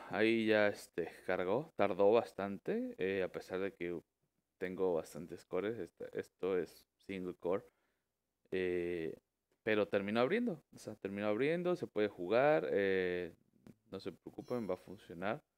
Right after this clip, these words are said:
Eh, si hicieron todos los pasos correspondientes, debería de funcionar. Si no han roto ninguna, este, librería de su, de su distribución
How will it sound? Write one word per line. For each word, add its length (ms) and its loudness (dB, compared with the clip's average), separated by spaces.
Eh, 160 -2
si 140 -12
hicieron 340 2
todos 180 4
los 120 -2
pasos 320 -4
correspondientes, 800 -6
debería 280 -2
de 80 -2
funcionar. 560 -4
Si 100 0
no 180 2
han 160 2
roto 420 4
ninguna, 720 -2
este, 720 -10
librería 600 0
de 120 -2
su, 420 -10
de 120 -6
su 440 -10
distribución 760 -8